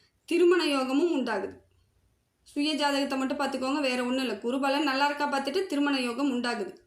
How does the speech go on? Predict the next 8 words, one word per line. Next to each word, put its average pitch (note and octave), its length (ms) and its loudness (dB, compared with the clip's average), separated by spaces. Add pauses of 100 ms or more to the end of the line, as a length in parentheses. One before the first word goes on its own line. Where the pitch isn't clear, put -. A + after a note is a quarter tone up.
(440)
நிறைய C4 320 2
பேருக்கு C#4+ 360 -2
திருமண C4+ 320 0
பாக்கியம் A#3 400 -4
உண்டாகும் G#3+ 340 -2
கன்னிராசிக்காரர்களுக்கு. A3 1080 -4 (1500)
அதே C#4+ 220 2
போல D#4+ 220 0